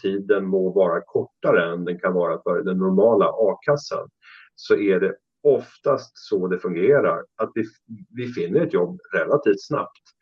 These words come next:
om vi är eftertraktade på arbetsmarknaden och har sett till att hålla oss relevanta rent kunskapsmässigt. Eh, så länge det inte är en, en, en arbetsmarknad som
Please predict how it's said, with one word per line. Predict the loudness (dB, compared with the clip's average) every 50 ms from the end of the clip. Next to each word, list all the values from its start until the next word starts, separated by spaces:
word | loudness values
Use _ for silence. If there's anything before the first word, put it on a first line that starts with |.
| _ -20 -20 -20 _ _ _
om | 4 4 4 4 2
vi | 0 -2 -2
är | -2 -2 -2 -2 -4 -4
eftertraktade | -6 -8 -12 _ -16 -12 -8 -8 -8 -6 -6 -6 -6 -4
på | -2 -4
arbetsmarknaden | -4 -4 -6 -10 -8 -6 -6 -6 -6 -6 -6
och | -6
har | -6
sett | -4 -4 -6 -4
till | -4 -6 -6
att | -6 -2
hålla | 2 4 4 4 4 4 4
oss | 4 2 2
relevanta | 0 0 2 0 0 -2 -4 -8 -8 _ -4 -4
rent | -2 -4 -6 -2
kunskapsmässigt. | 2 4 4 4 2 -2 -6 -6 -6 -6 -10 -10 -10 -10 -10 -10 -10 -10 -10 _ _ _ -20 -20 -20 -20 -20 _ _ -10
Eh, | -8 -6 -4 -4 -4
så | -2 2 2
länge | 4 4 4 6 6
det | 4 4
inte | 4 4 4 2
är | 4 4 2
en, | -2 -4
en, | -6 -8 -8 -8 -8
en | -8 -10 -16 -12 -4 -2
arbetsmarknad | 0 0 0 -2 -4 -4 0 0 0 0 -2 -2 0 0 0 0 0
som | 0 0 0 -2